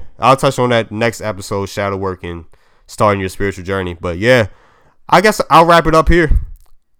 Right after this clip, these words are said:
It's been fun doing this. I appreciate everyone that had joined. I'm opening the floor up for question, comments, and concern.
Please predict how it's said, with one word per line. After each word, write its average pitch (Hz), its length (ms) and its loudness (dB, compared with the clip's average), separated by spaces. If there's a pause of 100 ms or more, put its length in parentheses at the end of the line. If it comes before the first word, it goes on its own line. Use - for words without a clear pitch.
(100)
It's 120 200 -2
been 120 180 -2
fun 135 460 -2 (760)
doing 135 320 2
this. 131 320 -4 (420)
I 107 140 4
appreciate 113 340 0
everyone 117 320 2
that 107 160 2
had 98 120 -2
joined. 113 460 0
I'm 107 240 0
opening 110 380 -4
the 95 80 -10
floor 117 320 -2
up 110 140 -2
for 95 480 -6 (460)
question, 120 340 -2
comments, 113 340 -2
and 107 120 -8
concern. 110 540 -4